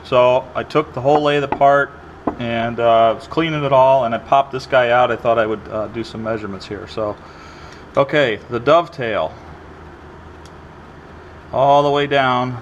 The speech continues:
the smallest part of the dovetail, three hundred thirty-five thousandths, if you can see that. Okay, the large part of the dovetail, the top part, five sixty-three. Okay,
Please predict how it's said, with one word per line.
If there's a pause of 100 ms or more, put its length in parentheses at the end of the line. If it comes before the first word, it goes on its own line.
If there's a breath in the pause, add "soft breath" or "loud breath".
(120)
the
smallest
part
of
the
dovetail, (220)
three
hundred
thirty-five
thousandths, (520)
if
you
can
see
that. (1800)
Okay, (720)
the
large
part
of
the
dovetail,
the
top
part, (1200)
five
sixty-three. (2500)
Okay,